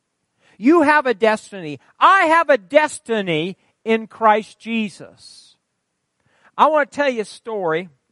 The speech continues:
and I, I don't know if this, I guess this ki-, it has to deal with destiny, but, uh, my cousin,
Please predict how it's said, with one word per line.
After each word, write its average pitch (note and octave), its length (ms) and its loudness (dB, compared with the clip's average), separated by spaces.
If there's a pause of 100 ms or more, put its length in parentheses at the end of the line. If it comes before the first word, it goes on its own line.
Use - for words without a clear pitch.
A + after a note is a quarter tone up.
(400)
and F3 160 -6
I, F#3+ 300 -2
I - 20 -2
don't G3+ 140 -6
know F3+ 160 -2
if E3+ 80 -8
this, F3 300 -14 (180)
I A3 100 -2
guess G#3 220 -2
this F3 180 -20
ki-, - 140 -18
it C#3 260 -20
has F3 280 -6
to E3 100 -20
deal D#3 240 -12
with C#3+ 140 -10 (420)
destiny, D3 680 -4 (420)
but, D3+ 420 -2
uh, D#3 100 -2
my E3+ 440 -4 (240)
cousin, E3+ 580 -4